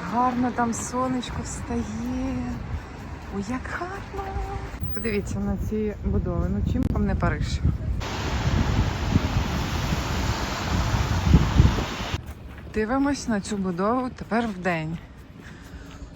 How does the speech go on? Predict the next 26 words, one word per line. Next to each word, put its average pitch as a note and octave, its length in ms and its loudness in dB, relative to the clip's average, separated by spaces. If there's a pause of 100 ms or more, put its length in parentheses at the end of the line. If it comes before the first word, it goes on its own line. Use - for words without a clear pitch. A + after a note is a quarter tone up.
(140)
По-перше, G3+ 440 -2
всюди G#3+ 500 -2 (1200)
висять A#3 360 2
українські A3 420 -2
прапори. G3+ 380 -2
Я A#3 160 6
думала, G#3 280 2
їх F3+ 220 -2
багато F#3 380 -2
в D#3 80 -6
Ризі, F3 460 -2
але F#3+ 240 0
ні, E3+ 220 -2 (480)
тут G3+ 220 -4
їх F#3 140 -6
більше. E3+ 380 -6 (640)
Ми A3 120 -2
заходимо G#3 460 -4
в - 40 -2
цю G#3+ 120 -4
вуличку, B3 360 -8
яка F3+ 200 -8
вчора F#3+ 280 -8
була F3 260 -4
наповнена F3 580 -2
людьми E3+ 400 2